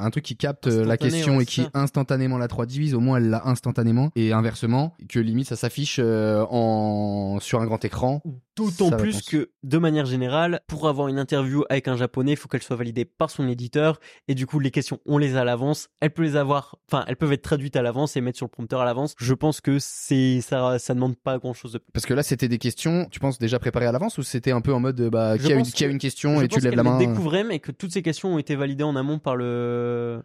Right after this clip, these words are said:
Speaker 1: Ok.
Speaker 2: Oui, parce que c'était présenté par un présentateur, par quelqu'un qui était, euh, fait pour ça, c'est
Speaker 1: Ouais.
Speaker 2: son métier. Il y avait pas ce truc, euh, de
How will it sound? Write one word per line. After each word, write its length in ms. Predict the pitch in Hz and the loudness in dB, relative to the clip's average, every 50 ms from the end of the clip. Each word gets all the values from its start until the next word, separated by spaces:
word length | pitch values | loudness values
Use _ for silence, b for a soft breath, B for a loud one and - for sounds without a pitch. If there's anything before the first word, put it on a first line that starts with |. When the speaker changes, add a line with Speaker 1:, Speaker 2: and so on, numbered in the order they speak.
| - - | -4 -2
Speaker 1:
Ok. 180 | 113 110 - - 160 | -2 0 2 2 2
Speaker 2:
Oui, 100 | 180 170 | 2 2
parce 160 | 156 135 - | 2 0 -2
que 80 | - | -2
c'était 200 | 147 - - 151 | -6 -4 -4 -6
présenté 520 | - - - 143 143 143 127 170 185 196 b b b b b | -4 -2 -2 -2 -2 0 0 0 -2 -2 b b b b b
par 140 | 208 185 165 | -4 -2 -2
un 60 | 156 | -2
présentateur, 680 | 131 - 139 123 120 - 123 - 160 180 202 190 - - | -4 -4 -4 -4 -4 -4 -4 -2 0 0 0 0 -2 -6
par 180 | - - 170 | -6 -6 -4
quelqu'un 320 | - 170 139 - - 151 143 | -2 -2 -4 -2 -2 -2 -2
qui 140 | - - 131 | -2 -4 -6
était, 280 | 117 - - 123 117 | -6 -4 -4 -4 -4
euh, 160 | 113 113 113 | -4 -4 -8
fait 200 | 107 - - - | -10 -8 -4 -4
pour 200 | 143 - 113 - | -4 -4 -6 -10
ça, 240 | - - 151 165 180 | -4 -2 0 0 0
c'est 140 | 165 - 110 | 0 2 4
Speaker 1:
Ouais. 80 | 107 104 | 2 4
Speaker 2:
son 80 | 123 | 2
métier. 460 | 117 113 117 113 - - 175 208 - _ - | 0 -4 -4 -6 -2 -2 -2 -2 -2 _ -2
Il 60 | 131 | 0
y 20 | 131 | 2
avait 100 | 123 120 | 2 2
pas 220 | - 160 175 185 | 2 2 0 0
ce 460 | - - - 151 139 143 147 143 135 | 0 -2 0 0 2 2 2 2 0
truc, 340 | - - - 175 180 170 - | -2 -2 -4 -4 -4 -2 0
euh, 160 | 131 123 120 | 0 0 0
de 500 | 120 113 123 123 120 117 117 117 117 117 | -2 -2 -2 0 0 0 0 0 0 0